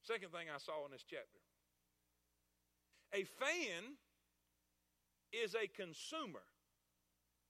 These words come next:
but a follower is a contributor. Say that with me. A fan is a, but a follower is a, watch this.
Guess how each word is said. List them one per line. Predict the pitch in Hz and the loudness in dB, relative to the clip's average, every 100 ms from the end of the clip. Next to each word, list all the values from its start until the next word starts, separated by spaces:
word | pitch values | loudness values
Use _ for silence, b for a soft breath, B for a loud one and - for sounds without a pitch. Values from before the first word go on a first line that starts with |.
| _ _ _ _ _ _ _ _ _ _ _ _ _ | _ _ _ _ _ _ _ _ _ _ _ _ _
but | 190 233 | 6 6
a | 214 196 175 151 - | 4 2 2 -2 -6
follower | - 285 240 175 139 104 - _ _ _ _ _ _ _ _ _ _ | 4 6 6 4 2 0 -10 _ _ _ _ _ _ _ _ _ _
is | 226 196 - | 2 2 2
a | 202 185 156 - _ - | 2 2 -2 -8 _ -4
contributor. | 190 156 - 285 220 170 - 135 95 _ _ _ _ _ _ _ _ _ - | -4 -4 -6 -4 -2 -4 -4 -8 -8 _ _ _ _ _ _ _ _ _ -2
Say | 220 | 2
that | 214 202 | 2 2
with | 185 | 0
me. | 143 104 _ 196 | 0 -14 _ 0
A | 196 | 0
fan | - 277 311 247 226 233 | 2 2 2 0 0 2
is | 214 | 4
a, | 214 208 170 123 - _ _ _ _ _ _ _ _ _ _ _ _ _ | 6 4 4 -2 -14 _ _ _ _ _ _ _ _ _ _ _ _ _
but | 165 220 | 0 4
a | 220 | 2
follower | 190 240 320 277 208 208 | 4 6 8 8 6 4
is | 220 214 190 | 4 2 4
a, | 208 196 160 120 _ _ _ _ - - _ - | 2 2 2 -2 _ _ _ _ -20 -20 _ -4
watch | 151 - | -2 -2
this. | 185 190 - | -2 -2 -2